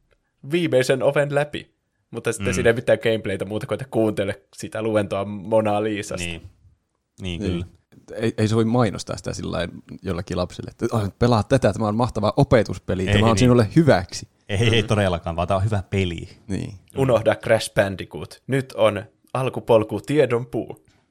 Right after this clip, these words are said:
Speaker 2: Mm.
Speaker 3: Mm.
Speaker 2: Nää, ja sit, nää aina oli jotenkin semmosia point and click pelejä.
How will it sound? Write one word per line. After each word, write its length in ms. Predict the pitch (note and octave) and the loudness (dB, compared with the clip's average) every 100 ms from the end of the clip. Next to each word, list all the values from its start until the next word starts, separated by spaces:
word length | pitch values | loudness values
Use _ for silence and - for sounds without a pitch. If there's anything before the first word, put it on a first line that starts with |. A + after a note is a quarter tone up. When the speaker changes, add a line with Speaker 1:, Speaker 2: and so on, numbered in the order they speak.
| _ _ _ _ A2 | _ _ _ _ -10
Speaker 2:
Mm. 320 | G2+ F2 G2+ | -8 -4 -2
Speaker 3:
Mm. 200 | F#2 E2 - _ _ _ _ _ _ _ _ _ _ | -2 -4 -12 _ _ _ _ _ _ _ _ _ _
Speaker 2:
Nää, 280 | B2+ C#3+ B2+ F2+ - - _ _ _ - | -4 -2 -4 -8 -16 -20 _ _ _ -10
ja 60 | B2 | -8
sit, 240 | - - | -8 -8
nää 240 | F3+ F3 D#3+ | -6 -6 -4
aina 220 | F#3+ C3+ | 0 0
oli 180 | G#2+ F#2+ | 2 0
jotenkin 280 | F#2+ F2+ | -2 -2
semmosia 320 | - F2+ - F2+ | -6 -6 -6 -2
point 300 | A2+ G2+ F2 | 0 0 -2
and 120 | D#2+ | -8
click 260 | E2+ - | -10 -12
pelejä. 280 | D#2+ D#2+ D#2+ | -8 -6 -6